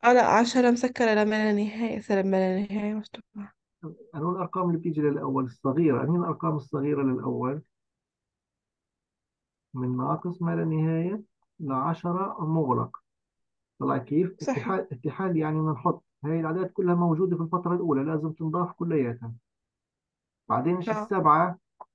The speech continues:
Speaker 2: مش موجودة فيها، السبعة مش موجودة بالأخضر، بس موجودة بالأحمر، فبدها تنضاف. لعند العشرة، العشرة مش موجودة بالأخضر، بس موجودة بالأحمر،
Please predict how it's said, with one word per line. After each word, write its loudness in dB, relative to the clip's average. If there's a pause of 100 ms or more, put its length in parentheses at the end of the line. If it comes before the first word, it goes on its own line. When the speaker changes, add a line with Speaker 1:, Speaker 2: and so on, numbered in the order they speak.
(120)
Speaker 2:
مش -6
موجودة 0
فيها، -4 (420)
السبعة 2
مش -2
موجودة -2
بالأخضر، -4 (200)
بس -6
موجودة -4
بالأحمر، -8 (260)
فبدها -8
تنضاف. -4 (880)
لعند 0
العشرة، -2 (460)
العشرة -2
مش -4
موجودة 0
بالأخضر، -2 (220)
بس -8
موجودة -2
بالأحمر، -4